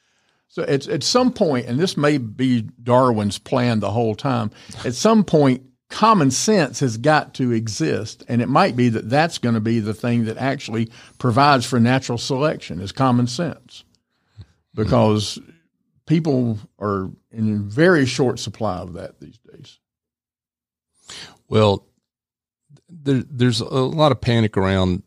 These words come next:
Speaker 2: uh, getting caught somewhere, like in a cruise ship, right?
Speaker 1: Absolutely.
Speaker 2: And, and so that, that's kind of understandable in a way.
Speaker 1: That is, absolutely.
Speaker 2: Yeah, but, um, uh, but another question. So, um,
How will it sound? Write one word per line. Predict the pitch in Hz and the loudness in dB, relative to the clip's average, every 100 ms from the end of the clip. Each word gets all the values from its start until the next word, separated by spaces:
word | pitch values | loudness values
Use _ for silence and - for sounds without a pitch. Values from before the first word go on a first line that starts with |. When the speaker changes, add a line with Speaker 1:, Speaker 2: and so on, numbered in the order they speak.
| _ _ - | _ _ -10
Speaker 2:
uh, | 110 101 | -8 -2
getting | 113 104 92 | 2 2 0
caught | 110 107 - | 0 0 0
somewhere, | - 87 90 87 87 | -2 0 0 0 2
like | 87 - | 0 0
in | 120 90 | -2 -2
a | |
cruise | - 101 90 | 0 0 0
ship, | - - - - | -2 -10 -12 -4
right? | 104 98 | 0 0
Speaker 1:
Absolutely. | 92 - 107 101 | 0 -4 -2 0
Speaker 2:
And, | |
and | 104 92 | -2 0
so | 110 98 | 0 2
that, | 110 110 _ _ | 2 2 _ _
that's | 117 113 - | -2 -2 -4
kind | - 123 117 | -2 2 2
of | 90 | 2
understandable | 85 80 - 85 87 85 87 85 | 0 -2 -6 -4 -2 -2 -2 -2
in | |
a | 82 | 0
way. | 95 101 78 87 | 2 4 2 0
Speaker 1:
That | 123 190 | 2 0
is, | - 110 170 - | 0 -2 -4 -4
absolutely. | 131 151 131 160 196 101 | -6 -6 -6 -4 0 2
Speaker 2:
Yeah, | 87 82 | 4 2
but, | 92 92 90 - | -2 -2 -2 0
um, | 98 90 87 85 _ _ - - _ - | 0 0 0 -4 _ _ -20 -20 _ -4
uh, | 101 95 92 - _ _ _ - - 202 - _ _ | 0 2 0 -4 _ _ _ -14 -12 -16 -20 _ _
but | 214 156 131 107 | -10 -2 0 2
another | 120 123 139 117 | 0 2 4 2
question. | - 117 101 110 95 | 0 -2 0 -2 -2
So, | - 110 107 101 - _ _ _ - | 0 2 2 0 -6 _ _ _ -6
um, | 104 98 98 | -2 -2 -2